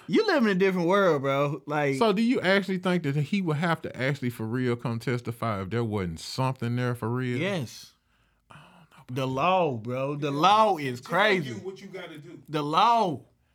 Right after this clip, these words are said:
Speaker 2: So you just saying
Speaker 1: They found,
Speaker 2: a, a
Speaker 1: they found
Speaker 2: ran-
Speaker 1: some communication that they could tie to the, tie this to.
Speaker 2: So
Speaker 1: It
Speaker 2: thi-,
Speaker 1: may
Speaker 2: these
Speaker 1: not be
Speaker 2: guys
Speaker 1: true,
Speaker 2: wasn't just
Speaker 1: but I
Speaker 2: saying,
Speaker 1: can
Speaker 2: "Hey, we ain't never talked to Drake.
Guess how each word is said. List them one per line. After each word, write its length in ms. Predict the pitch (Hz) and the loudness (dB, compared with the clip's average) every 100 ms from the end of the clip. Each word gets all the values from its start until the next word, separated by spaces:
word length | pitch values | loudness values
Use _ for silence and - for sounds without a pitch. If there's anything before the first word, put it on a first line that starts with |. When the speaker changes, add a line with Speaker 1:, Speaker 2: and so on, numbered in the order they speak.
| _ _ | _ _
Speaker 2:
So 140 | - 104 | -8 -4
you 180 | 107 127 | -2 -2
just 220 | 117 113 | -4 -4
saying 220 | 120 110 | -4 0
Speaker 1:
They 100 | 196 | 0
found, 380 | 269 240 214 - | 2 0 0 -4
Speaker 2:
a, 180 | - - | -10 -2
a 40 | 190 | 0
Speaker 1:
they 60 | |
found 220 | 214 202 113 | 0 0 0
Speaker 2:
ran- 80 | |
Speaker 1:
some 180 | 110 214 | 0 -2
communication 880 | - 214 214 233 226 170 170 - 175 - - | -2 0 0 0 2 2 2 -2 -6 -8 -12
that 160 | 135 120 | -8 -4
they 160 | 147 180 | -2 -2
could 220 | 220 208 | -2 -2
tie 300 | 220 202 220 | 2 2 0
to 140 | 254 | -4
the, 80 | 233 | -8
tie 320 | - 202 196 | -8 -2 -2
this 180 | 262 196 | -2 -6
to. 240 | - 165 156 | -2 0 0
Speaker 2:
So 280 | 120 113 113 | 2 2 4
Speaker 1:
It 80 | 143 | 2
Speaker 2:
thi-, 60 | |
Speaker 1:
may 160 | - 107 | 4 6
Speaker 2:
these 60 | 147 | 6
Speaker 1:
not 200 | 240 175 | 6 6
be 60 | |
Speaker 2:
guys 260 | 185 180 175 | 6 6 6
Speaker 1:
true, 100 | 165 | 6
Speaker 2:
wasn't 200 | 175 165 | 4 4
just 200 | 160 160 | 2 2
Speaker 1:
but 80 | 175 | 4
I 160 | 190 180 | 4 2
Speaker 2:
saying, 60 | 156 | 2
Speaker 1:
can 100 | 143 | 2
Speaker 2:
"Hey, 240 | 165 147 | 2 2
we 260 | 127 131 180 | 0 0 0
ain't 200 | 151 143 | 0 0
never 200 | 143 123 | -2 -4
talked 280 | 120 151 135 | -4 -4 -4
to 40 | 113 | -8
Drake. 460 | 104 120 117 110 | -4 -2 -2 -4